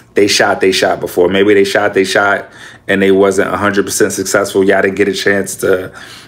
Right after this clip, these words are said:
get into some adult fun time. Um, but you knew there was an interest. Maybe y'all hung out a couple of times,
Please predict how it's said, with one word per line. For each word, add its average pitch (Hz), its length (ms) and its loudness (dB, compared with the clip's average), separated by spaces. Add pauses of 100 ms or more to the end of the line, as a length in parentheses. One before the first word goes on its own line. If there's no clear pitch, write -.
(200)
get 104 180 2
into 101 300 -2
some 98 320 -2
adult 95 480 -2
fun 101 240 0
time. 95 500 -2 (880)
Um, 95 540 0
but 98 400 0
you 101 140 -2
knew 104 180 4
there 101 140 4
was 98 160 2
an 98 120 -2
interest. 98 360 0
Maybe 98 240 2
y'all 98 140 2
hung 98 200 -2
out 98 180 2
a 95 40 -4
couple 95 260 -4
of 92 80 -6
times, 95 720 -2